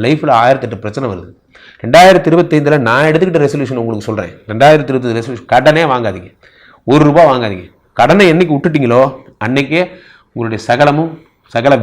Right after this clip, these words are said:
வியாதிகளும் போயிடும். கண்டவன்லாம் ஃபோன் பண்ண வேண்டிய தேவை இருக்காது. So அப்போ உலகத்துல ரொம்ப முக்கியமானதே கடன் தான். கடனே படாதீங்க. "கடன் பட்டார் நெஞ்சம் போல் கலங்கினான் இலங்கை வேந்தனா." இலங்கை வேந்தன் அவ்வளோ பெரிய ஆளு.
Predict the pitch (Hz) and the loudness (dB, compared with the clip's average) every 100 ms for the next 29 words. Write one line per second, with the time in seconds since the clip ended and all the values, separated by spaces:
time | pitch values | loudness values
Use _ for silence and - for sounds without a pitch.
0 | 107 139 196 220 208 190 143 110 - - | 2 4 6 4 2 2 0 -4 -8 -20
1 | _ _ _ _ _ _ _ - 117 165 | _ _ _ _ _ _ _ 0 2 4
2 | 190 180 196 170 170 160 151 131 127 143 | 4 4 4 2 0 0 0 0 0 0
3 | 139 117 101 - _ - 117 120 156 156 | 0 -2 -8 -12 _ -6 -6 -2 -4 -6
4 | - - _ - 151 185 185 160 143 208 | -20 -20 _ 0 2 4 4 2 4 4
5 | 208 185 190 180 170 - 120 123 113 104 | 4 4 4 4 2 0 -2 -2 -4 -6
6 | - _ 120 160 196 156 143 123 - 131 | -12 _ 0 2 2 2 2 2 -2 -2
7 | 151 143 - 127 113 131 143 143 175 190 | 0 2 2 2 2 -4 -4 0 -2 -2
8 | - - _ _ 117 156 160 156 139 113 | -14 -20 _ _ -2 0 0 -2 -2 -4
9 | 127 139 123 110 107 101 95 135 156 147 | -4 -4 -4 -6 -8 -10 -6 -2 0 0
10 | 147 131 127 143 127 123 - | -2 0 2 2 4 2 2